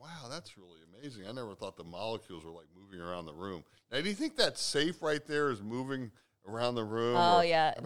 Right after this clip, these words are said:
Speaker 1: this, like,
Speaker 2: vibration, yeah. The
Speaker 1: you think,
Speaker 2: vibration
Speaker 1: you
Speaker 2: of,
Speaker 1: think it's,
Speaker 2: of,
Speaker 1: you
Speaker 2: yeah.
Speaker 1: think it's moving around the room? Yeah.
Speaker 2: You know, if you really wanna blow your mind, even just think about after you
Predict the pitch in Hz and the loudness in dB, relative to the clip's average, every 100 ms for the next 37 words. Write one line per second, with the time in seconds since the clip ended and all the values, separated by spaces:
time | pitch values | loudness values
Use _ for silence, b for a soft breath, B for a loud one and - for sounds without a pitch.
0 | 143 143 190 202 202 208 233 190 175 160 | 6 10 10 12 10 8 8 0 0 2
1 | 156 113 - - 180 165 170 175 - 170 | 0 0 -10 -4 0 4 4 2 0 0
2 | 165 156 98 95 92 92 156 165 165 123 | 0 -2 -8 -8 -8 -4 -4 -4 -4 -4
3 | 95 - 95 95 92 90 87 87 87 85 | -6 -10 -14 -12 -10 -8 -6 -6 -6 -8
4 | 87 85 82 _ 87 85 - 202 190 190 | -8 -10 -14 _ -20 -20 -4 4 4 4
5 | 175 196 208 190 160 160 156 151 151 151 | 0 2 4 2 0 0 0 0 0 -2
6 | 151 - 180 170 165 160 - 165 160 160 | -2 -6 -6 -4 -4 -8 -8 -8 -2 2
7 | 151 151 _ _ _ _ _ _ _ _ | 4 2 _ _ _ _ _ _ _ _
8 | _ 180 170 - 175 165 160 160 156 151 | _ 2 2 2 0 0 -2 -4 -4 -4
9 | 147 | -6